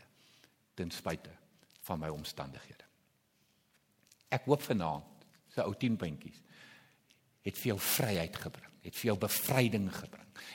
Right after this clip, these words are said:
eerder as 'n klomp guilt, 'n klomp skuldgevoelens. So kom ons bid. Hemelse Vader, weer eens, dankie, dankie dat ek kan sê, Vader, dankie vir 'n verhouding met U wat U moontlik gemaak het.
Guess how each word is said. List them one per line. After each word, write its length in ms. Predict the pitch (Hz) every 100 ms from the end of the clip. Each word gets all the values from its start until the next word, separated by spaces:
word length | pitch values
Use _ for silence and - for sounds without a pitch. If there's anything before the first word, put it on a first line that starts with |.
| -
eerder 360 | 156 117 87
as 180 | - -
'n 80 | 117
klomp 320 | 120 104 -
guilt, 420 | 117 98 - - - - -
'n 80 | -
klomp 280 | - 120 95
skuldgevoelens. 760 | - 90 - - - 82 - - _ _ _ _ _ -
So 160 | - 92
kom 180 | - 90
ons 120 | 90
bid. 140 | 80 - - - _ _ _ - - - - - - - -
Hemelse 340 | - 123 135 131
Vader, 540 | 131 123 120 117 - - - - - - -
weer 220 | 110 127
eens, 340 | 123 95 82
dankie, 580 | - 117 127 135 127 120
dankie 340 | 113 120 131 143
dat 140 | 127
ek 80 | 131
kan 140 | 120
sê, 220 | 104 113
Vader, 480 | 98 - 95 80 82
dankie 300 | 120 127 170
vir 160 | - 147
'n 60 |
verhouding 600 | 135 127 87 98 117 127 127
met 240 | 120 -
U 160 | 113 104
wat 220 | 98 113
U 80 | 117
moontlik 420 | 95 85 90 -
gemaak 380 | 92 80 -
het. 80 | -